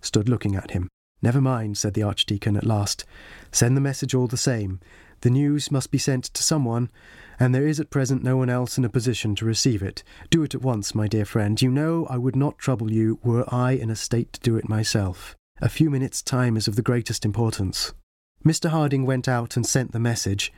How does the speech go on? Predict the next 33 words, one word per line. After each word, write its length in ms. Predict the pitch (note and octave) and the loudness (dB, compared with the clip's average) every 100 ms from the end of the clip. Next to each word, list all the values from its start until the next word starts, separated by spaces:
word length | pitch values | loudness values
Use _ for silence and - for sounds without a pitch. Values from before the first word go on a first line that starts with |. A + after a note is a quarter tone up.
| - _ _ - | -20 _ _ 2
and 120 | C#3 E3 | 2 4
it 120 | F3+ | 0
may 160 | A3+ | 0
be 160 | C3+ C3 | 2 0
as 100 | A2+ | 2
well 300 | C3+ C3 B2 | 0 2 0
that 160 | C3 D3+ | -2 0
we 140 | E3+ | 0
should 200 | - D3 | -2 -6
follow 320 | - G3+ A#2+ | 0 0 0
it 140 | G2 - | -6 -6
to 120 | A2 | -6
its 160 | - | -4
destination. 840 | - G#2 - A2 D#3 D#3+ - F2+ - - _ _ - | -2 -2 -2 0 2 0 -2 -4 -6 -20 _ _ 2
Within 300 | F3 F#3 E3 | 4 4 0
thirty 320 | F3 D#3+ D3 | 0 0 2
minutes 360 | D3+ C#3 C#3+ - | 2 2 0 -2
of 80 | B2 | -2
its 200 | - C#3 | 0 2
leaving 340 | C3 A#2 A2+ | 2 0 0
Barchester, 680 | B2 A#2 G#2 G2+ - A2+ A#2 - - - | 0 -2 -2 -4 -2 -2 -4 -8 -20 -2
it 140 | C3+ C#3+ | 2 2
reached 260 | F#3+ - | 0 -4
the 140 | B2+ A2+ | -2 0
Earl 320 | G#2+ A2+ - _ _ - - | 0 -2 -4 _ _ -20 -2
in 140 | C3 A#2 | 0 2
his 200 | B2 - | 0 0
inner 200 | B2 A#2 | 0 2
library. 520 | C3 C3+ A#2+ G2 G2 - _ _ _ - | 2 0 -2 -2 -4 -10 _ _ _ -2
What 200 | D#3+ E3 | -2 0
elaborate 540 | D#3 D3+ D#3 D3 C3 | 0 0 0 0 0
letters, 540 | C3 C3+ - A2 G#2 B2 | 0 -2 -2 -2 0 0
what 160 | B2+ | -2